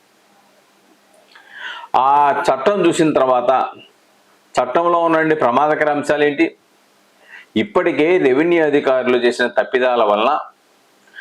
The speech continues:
న్యాయస్థానాల్లో అరవై శాతమో, అరవై ఆరు శాతమో భూ వివాదాల కేసులు పెండింగ్లో ఉన్నాయి.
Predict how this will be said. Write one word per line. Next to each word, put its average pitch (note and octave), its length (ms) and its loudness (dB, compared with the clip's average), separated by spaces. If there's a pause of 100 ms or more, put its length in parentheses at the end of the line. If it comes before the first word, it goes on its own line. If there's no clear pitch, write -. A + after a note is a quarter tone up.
(240)
న్యాయస్థానాల్లో C#3 1400 2
అరవై C3+ 480 2
శాతమో, B2+ 540 2
అరవై C3 340 2
ఆరు C3 200 0
శాతమో A#2+ 680 0
భూ C3 120 4
వివాదాల A#2 560 2
కేసులు A2 320 -2
పెండింగ్లో G#2 380 -2
ఉన్నాయి. F2+ 280 -2